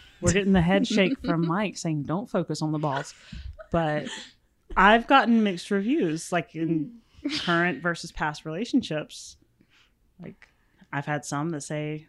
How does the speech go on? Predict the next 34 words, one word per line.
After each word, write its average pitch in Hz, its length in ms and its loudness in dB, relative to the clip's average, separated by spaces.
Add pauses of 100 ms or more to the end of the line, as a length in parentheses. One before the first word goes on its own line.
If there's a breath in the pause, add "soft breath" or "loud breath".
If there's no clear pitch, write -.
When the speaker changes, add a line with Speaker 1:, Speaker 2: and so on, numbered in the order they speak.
(140)
Speaker 1:
the 156 100 -8
guys 156 380 -2
are, 156 300 -4 (720)
like, 170 120 -12 (280)
don't 165 160 2
get 160 140 0
enough 156 240 -2
attention, 254 500 6
and 196 160 2
then 175 160 0
some 165 240 0
that 156 140 -2
are 151 100 -4
like, 147 220 -6 (200)
"Don't 135 320 -6
worry 175 240 -2
about 143 260 -2
it. 139 140 -6
It 143 80 -16
doesn't 131 260 -8
matter." 180 360 -2
So 170 120 -8
I 151 60 -4
think 233 160 -2
maybe 254 200 2
it's 277 100 -4
a - 20 -10
personal 269 380 0
preference 294 480 -4
thing, 294 300 2 (720)
whether 175 340 2
it's - 520 -6 (340)
the 156 80 -6
holding 214 800 2